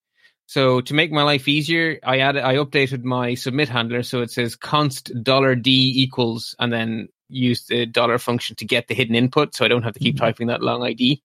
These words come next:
Speaker 1: I just call
Speaker 2: Oh.
Speaker 1: it dollar D now.
Speaker 2: Okay.
Speaker 1: Uh, I can't remember why I picked D. D for duration. That was it.
Speaker 2: Ah, okay.
Speaker 1: There was a logic. So then we have our usual if statement. If valid login form,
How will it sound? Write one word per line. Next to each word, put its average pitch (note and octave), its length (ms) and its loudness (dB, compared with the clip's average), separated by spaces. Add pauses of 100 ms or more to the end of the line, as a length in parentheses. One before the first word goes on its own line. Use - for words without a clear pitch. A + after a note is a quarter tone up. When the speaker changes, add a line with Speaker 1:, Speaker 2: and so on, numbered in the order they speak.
Speaker 1:
I - 80 -6
just B2 120 -4
call C3+ 140 2
Speaker 2:
Oh. - 40 2
Speaker 1:
it A2+ 60 -6
dollar B2 240 4
D B2 180 2
now. - 280 -6 (260)
Speaker 2:
Okay. C#3+ 400 -4 (1080)
Speaker 1:
Uh, A#2 320 0
I - 200 -20
can't F3+ 180 -2
remember E3+ 220 2
why B2+ 300 4
I A#2 60 0
picked - 260 -4 (100)
D. A2 320 0 (480)
D A#3+ 120 4
for B3 140 0
duration. D#3 560 2
That A#2+ 100 -2
was A2 120 -4
it. G#2 160 -10 (200)
Speaker 2:
Ah, A#2+ 160 -6 (300)
okay. - 320 -6 (220)
Speaker 1:
There B2 100 -12
was - 140 -12
a A#2+ 40 -12
logic. B2 380 -14 (720)
So F3 100 0
then G#3+ 380 2
we E3+ 100 4
have D#3+ 160 4
our D#3+ 60 4
usual D3 320 2
if C3+ 100 4
statement. B2+ 340 0
If A#3 260 2
valid D#3 380 0
login B2 380 -2
form, A2+ 380 -12